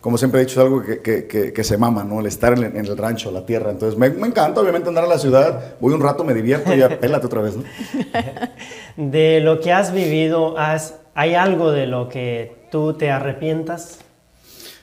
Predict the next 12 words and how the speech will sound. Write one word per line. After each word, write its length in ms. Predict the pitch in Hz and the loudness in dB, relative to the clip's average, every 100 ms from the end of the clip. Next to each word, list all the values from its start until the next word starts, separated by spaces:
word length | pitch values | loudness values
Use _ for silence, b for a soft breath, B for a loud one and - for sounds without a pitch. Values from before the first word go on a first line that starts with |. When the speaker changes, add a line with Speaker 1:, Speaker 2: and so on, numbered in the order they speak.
| _ | _
Speaker 1:
Sí, 480 | - 139 107 - - - - | 0 2 2 -4 -18 -14 0
de 140 | 123 | 2
lo 100 | 120 | 2
que 100 | 120 | 2
me 120 | 117 | 4
arrepiento, 1120 | 120 123 127 151 180 202 202 202 - - - _ _ - | 6 4 4 2 2 4 4 4 -2 -14 -20 _ _ -4
bueno, 340 | 170 220 175 | 0 0 0
si 180 | - 196 | -2 0
me 100 | 185 | 2
arrepiento 640 | 175 180 220 254 269 254 180 | 4 2 0 0 2 2 2
y 60 | |
no, 360 | 123 107 - | 2 0 -6